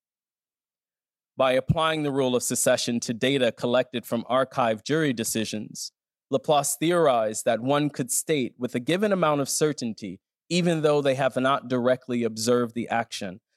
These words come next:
the likelihood that a juror would assign innocence or guilt to a subject. Laplace's model introduced elements of perceived certainty into an otherwise dynamic and contingent legal system.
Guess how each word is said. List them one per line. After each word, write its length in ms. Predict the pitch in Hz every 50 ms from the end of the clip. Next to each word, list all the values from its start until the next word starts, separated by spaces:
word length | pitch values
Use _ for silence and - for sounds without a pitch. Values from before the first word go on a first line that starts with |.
| _ _ _
the 80 | 127 123
likelihood 760 | 123 131 139 143 143 - - 131 127 120 120 135 127 113 -
that 160 | 113 107 107
a 60 | 107
juror 440 | 101 - 123 131 135 123 110 104 104
would 160 | 104 107 107
assign 520 | 107 101 - - 123 120 113 107 107 107 -
innocence 560 | 107 110 110 110 - - 104 101 98 92 - - -
or 80 | 98
guilt 320 | 92 - 113 110 98 - _ _
to 180 | - - 101 90
a 60 | 92
subject. 440 | - - 101 98 - - - - - _ _ _ _ _ _ _ _ _ _ _ _ _ _ _ _ _ _ _ _ _ _ _ _ _ _ _ _ _ _ _ _ _
Laplace's 600 | 127 127 - - 170 151 147 - - 143 127 135
model 400 | 135 135 135 135 131 135 131 131
introduced 500 | 120 135 123 131 131 123 139 131 - -
elements 540 | - 139 143 151 147 139 127 113 107 - -
of 140 | 117 107 -
perceived 380 | - 120 - - 139 131 120 -
certainty 680 | - 143 147 151 - - 127 110 - - 123 113 107 101
into 300 | 104 110 - - 131 123
an 100 | 123 - -
otherwise 640 | 135 139 139 147 135 127 123 120 113 110 107 101 -
dynamic 600 | - 113 110 107 110 117 120 120 117 110 110 -
and 140 | - 113 -
contingent 580 | - 113 107 - - 131 131 120 104 113 104 82
legal 380 | 104 123 127 120 113 110 101
system. 540 | - - 107 101 - - - 95 98 98 98